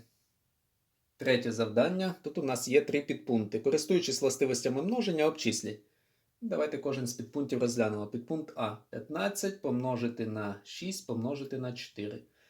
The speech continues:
Ми можемо використати переставну властивість, поміняти перший і третій доданки. П'ятнадцять помножити на чотири помножити на шість. П'ятнадцять помножити на чотири. Чотири рази додаємо п'ятнадцять. П'ятнадцять додати п'ятнадцять — тридцять.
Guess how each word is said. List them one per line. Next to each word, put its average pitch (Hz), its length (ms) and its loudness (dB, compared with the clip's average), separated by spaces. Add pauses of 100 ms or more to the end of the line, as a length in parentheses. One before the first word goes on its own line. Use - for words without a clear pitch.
(300)
Ми 240 120 4
можемо 170 340 4
використати 170 560 2
переставну 131 540 2
властивість, 139 500 2
поміняти 120 420 0
перший 143 440 2
і 131 200 -4
третій 135 420 0
доданки. 110 680 0 (360)
П'ятнадцять 120 680 -2
помножити 117 600 -2
на 110 200 -2
чотири 185 440 -4
помножити 135 600 -4
на 127 180 -4
шість. - 560 -8 (800)
П'ятнадцять 190 520 4
помножити 156 440 4
на 143 140 4
чотири. 120 360 0
Чотири 165 380 4
рази 127 300 4
додаємо 131 480 2
п'ятнадцять. 113 520 0
П'ятнадцять 165 420 2
додати 135 340 6
п'ятнадцять — 117 600 0
тридцять. 160 600 2